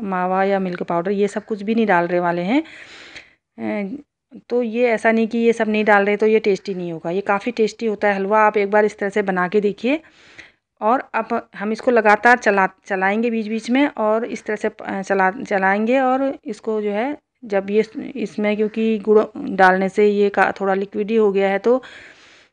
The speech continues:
अ, इसको थोड़ा और पका के इस, पकाएंगे, हलवे की कंसिस्टेंसी तक ले इसको लेके आएंगे। देखिए ये बन चुका है हलवा, इसको हम सर्व करेंगे और ऊपर से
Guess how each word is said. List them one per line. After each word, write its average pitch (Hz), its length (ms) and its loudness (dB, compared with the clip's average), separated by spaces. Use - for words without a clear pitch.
अ, 208 420 -6
इसको 214 300 -4
थोड़ा 202 240 6
और 208 100 6
पका 202 260 2
के 226 180 2
इस, 254 160 -4
पकाएंगे, 196 440 -2
हलवे 196 260 0
की 226 120 -4
कंसिस्टेंसी 208 580 -4
तक 208 180 -4
ले 202 60 0
इसको 196 220 -4
लेके 185 260 -2
आएंगे। 233 340 -2
देखिए 190 300 -6
ये 190 60 -2
बन 190 160 -4
चुका 214 240 -2
है 208 80 2
हलवा, 214 380 0
इसको - 260 -8
हम 190 300 -6
सर्व 190 340 -2
करेंगे 220 480 0
और 196 160 -2
ऊपर 190 180 -4
से 254 240 -2